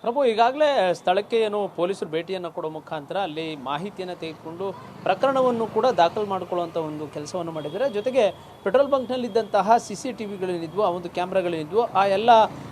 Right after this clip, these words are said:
ಫುಟೇಜ್ಗಳನ್ನು ಕಲೆಕ್ಟ್ ಮಾಡ್ಕೊಳ್ತಕ್ಕಂಥ ಒಂದು ಕೆಲಸವನ್ನು ಕೂಡ ಮಾಡೋ ಮುಖಾಂತರ ಈಗ ಆ ದುಷ್ಮರ್-, ದುಷ್ಕರ್ಮಿಗಳಿಗೋಸ್ಕರ ಬಲೆ ಬೀಸಿದ್ದಾರೆ. ಬಹಳ ಮುಖ್ಯವಾಗಿ ಗಮನಿಸ್ತಕ್ಕಂಥದ್ದು, ಮೈಸೂರಿನಲ್ಲಿ ಇತ್ತೀಚೆಗೆ ಈ ಥರದ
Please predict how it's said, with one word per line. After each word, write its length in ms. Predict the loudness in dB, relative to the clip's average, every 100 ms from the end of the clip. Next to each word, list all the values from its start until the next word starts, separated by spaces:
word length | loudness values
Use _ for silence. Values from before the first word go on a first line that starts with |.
| 2
ಫುಟೇಜ್ಗಳನ್ನು 680 | 4 4 4 4 4 0
ಕಲೆಕ್ಟ್ 240 | 2 -2 0
ಮಾಡ್ಕೊಳ್ತಕ್ಕಂಥ 680 | -2 0 0 -2 -6 -4 -4
ಒಂದು 220 | -4 -4
ಕೆಲಸವನ್ನು 440 | -4 -4 -4 -6
ಕೂಡ 140 | -4 -4
ಮಾಡೋ 240 | -2 -4
ಮುಖಾಂತರ 460 | -6 -8 -10 -2 0 0 -2
ಈಗ 180 | 2
ಆ 180 | 4 4
ದುಷ್ಮರ್-, 600 | -2 -6 -8 -8 -8 -8
ದುಷ್ಕರ್ಮಿಗಳಿಗೋಸ್ಕರ 920 | -8 -2 -2 0 -2 -2 -2 -4 2 2 2 -4 -20 -20 -2 6
ಬಲೆ 200 | 10 10
ಬೀಸಿದ್ದಾರೆ. 460 | 6 0 -4 -2
ಬಹಳ 240 | 0 4 4
ಮುಖ್ಯವಾಗಿ 520 | 2 0 4 4 4
ಗಮನಿಸ್ತಕ್ಕಂಥದ್ದು, 840 | 0 0 -2 -4 -4 -4 -2 -2
ಮೈಸೂರಿನಲ್ಲಿ 680 | 0 -2 -2 -2 -2 -2 -2
ಇತ್ತೀಚೆಗೆ 640 | -6 -8 -8 -6 -4 -4
ಈ 100 | -2
ಥರದ 440 | 2 2 6 4